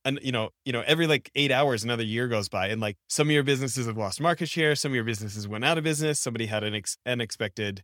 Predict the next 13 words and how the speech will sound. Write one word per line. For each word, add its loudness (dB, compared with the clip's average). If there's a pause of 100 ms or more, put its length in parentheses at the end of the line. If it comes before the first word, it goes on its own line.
(120)
benefit 0
happen, -2 (160)
and, 2
like, 0 (140)
I 6
had, 2 (140)
was 0
running 4
a 0
fund -2
at -6
the -8
time, -4